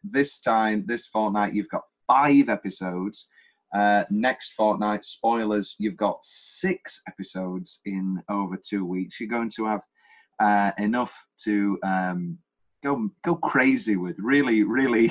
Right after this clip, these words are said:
<laughs> really go mental with. And as I say, they are specialized. And Will, would you like to introduce our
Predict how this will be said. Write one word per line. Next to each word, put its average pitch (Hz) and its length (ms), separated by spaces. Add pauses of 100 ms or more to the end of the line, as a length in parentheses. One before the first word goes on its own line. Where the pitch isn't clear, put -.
(120)
<laughs> - 140
really 131 300
go 107 180
mental 101 400
with. 85 80 (240)
And 156 100
as 175 120
I 175 40
say, 143 220
they 120 100
are 113 140
specialized. 117 800 (360)
And 127 380
Will, 131 320
would 98 120
you 107 100
like 110 200
to - 140
introduce 101 640 (300)
our 107 280